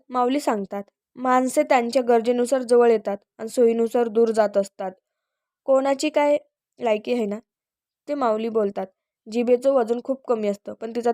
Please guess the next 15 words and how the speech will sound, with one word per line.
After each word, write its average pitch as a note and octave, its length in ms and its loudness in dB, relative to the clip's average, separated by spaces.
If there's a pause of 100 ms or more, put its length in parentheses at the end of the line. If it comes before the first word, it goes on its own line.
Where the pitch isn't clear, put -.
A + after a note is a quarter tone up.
तोल B3+ 180 -2
सांभाळणं G#3+ 520 -2 (120)
हे A#3 100 -4 (100)
खूप C4 260 -6
कमी B3 220 -2
लोकांना A3 420 0
जमत G#3 340 -4
असतं." G3 280 -10 (520)
आणत C4 340 -2
असतात B3 320 0
त्या A#3+ 160 -8
भावना, A3 340 -2 (280)
जिथे A#3 240 -6
शब्द A3 320 0
असतात A#3 300 -2